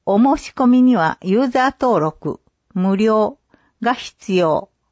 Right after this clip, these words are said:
かっこ閉じ。申し込みはこちら。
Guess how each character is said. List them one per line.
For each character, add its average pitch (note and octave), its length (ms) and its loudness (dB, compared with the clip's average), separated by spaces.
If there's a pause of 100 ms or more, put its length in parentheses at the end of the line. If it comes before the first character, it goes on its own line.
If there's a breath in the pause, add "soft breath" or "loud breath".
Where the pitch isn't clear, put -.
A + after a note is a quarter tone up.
(360)
か G#3 120 -4
っ - 120 -12
こ C#3+ 120 -4
閉 D3+ 200 -6
じ。 - 180 -12 (1400)
申 A#3 160 0
し - 200 -12
込 A3+ 140 0
み G#3+ 140 2
は C#4+ 120 0
こ F3+ 180 -4
ち - 180 -8
ら。 D3 180 -4